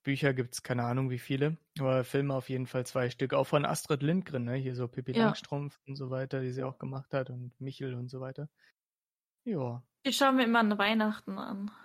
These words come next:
Speaker 1: Ja, ja, wir auch, wir auch. Weihnachten und Ostern, das ist dann immer so das Programm.
Speaker 2: Ja.
Speaker 1: Aber, ähm, mein Opa zum Beispiel,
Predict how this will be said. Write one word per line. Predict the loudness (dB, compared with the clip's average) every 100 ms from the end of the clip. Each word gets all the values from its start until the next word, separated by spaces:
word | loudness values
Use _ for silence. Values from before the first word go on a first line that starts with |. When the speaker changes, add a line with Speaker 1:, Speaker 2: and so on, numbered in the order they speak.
| 2
Speaker 1:
Ja, | 8 10 10
ja, | 8 4
wir | 2 2
auch, | 2 0 -2
wir | -2 0
auch. | 0 8
Weihnachten | 8 10 4 2
und | 0
Ostern, | 2 0 0 -2 -2
das | -4
ist | -6
dann | -6 -4
immer | -6
so | -6
das | -8 -8
Programm. | -12 0 4 4
Speaker 2:
Ja. | 2 -6 _ _ _ _ _ _ _ _ _ _ _ _ _ _ _ _ _ _ -2
Speaker 1:
Aber, | 6 8 6 2 -20 -20 _
ähm, | 4 6 6 2 -6 _ _ _ _ _ _ _ _
mein | -4 -2
Opa | 0 2 4 4
zum | 2
Beispiel, | 2 0 2 2 4 2